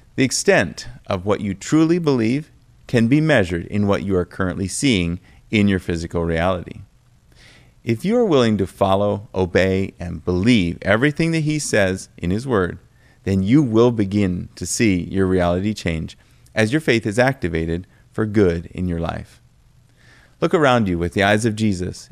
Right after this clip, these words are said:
and you will experience his compassion for those whose only response has been to fear. Those who are trying to control you by only promoting fear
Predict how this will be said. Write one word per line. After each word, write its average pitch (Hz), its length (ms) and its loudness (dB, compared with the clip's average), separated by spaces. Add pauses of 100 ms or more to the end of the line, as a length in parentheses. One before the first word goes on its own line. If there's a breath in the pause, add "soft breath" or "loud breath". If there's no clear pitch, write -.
and 104 180 0
you 113 140 2
will 127 240 2
experience 110 540 -4
his 90 180 -8
compassion 87 580 -8
for - 140 -8
those 113 400 0 (460 soft breath)
whose 147 260 -4 (260)
only 143 220 2
response 135 580 0
has 104 160 -2
been 104 200 -2
to 98 100 -4
fear. 90 400 -2 (1500 soft breath)
Those 202 200 2
who 185 80 2
are 117 80 4
trying 117 340 2
to 107 60 0
control 98 460 -2
you 151 220 -2
by 101 180 -4 (100)
only 131 280 4
promoting 131 500 2
fear 123 420 0